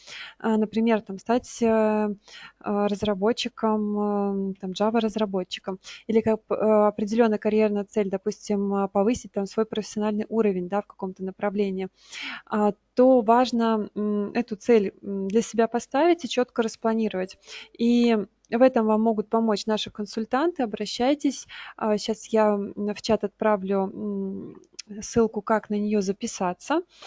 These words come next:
И наш, а, менеджер обязательно вас проконсультирует, вместе с вами, ам, а, сможет, э, распланировать, как, а, с помощью обучения к этой цели прийти.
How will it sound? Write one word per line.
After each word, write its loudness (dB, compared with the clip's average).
И 2
наш, 2
а, -2
менеджер 0
обязательно -2
вас -2
проконсультирует, -4
вместе -4
с -10
вами, 0
ам, -2
а, -2
сможет, 0
э, 2
распланировать, 2
как, 0
а, -2
с -18
помощью 0
обучения -2
к -10
этой -2
цели -6
прийти. -8